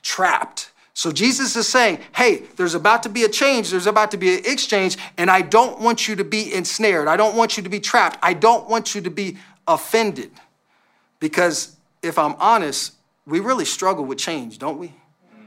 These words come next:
And sometimes we struggle with change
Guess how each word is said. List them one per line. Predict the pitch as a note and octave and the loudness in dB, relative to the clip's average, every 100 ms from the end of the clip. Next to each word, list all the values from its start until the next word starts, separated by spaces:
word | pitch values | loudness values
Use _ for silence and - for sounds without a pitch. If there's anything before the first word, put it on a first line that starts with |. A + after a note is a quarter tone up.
| _ _ _ _ | _ _ _ _
And | C#3 D3+ | -8 -6
sometimes | - B3 D4 F#3 D#3 C#3+ C#3 - - _ _ | 0 2 2 0 0 -2 -6 -8 -10 _ _
we | C#3 D#3 | -8 -6
struggle | - G#3+ A#3 G#3 | 0 2 2 0
with | D#3+ - | -2 -4
change | - A3+ G#3+ D3+ C3+ - | -4 -2 -2 -2 -4 -8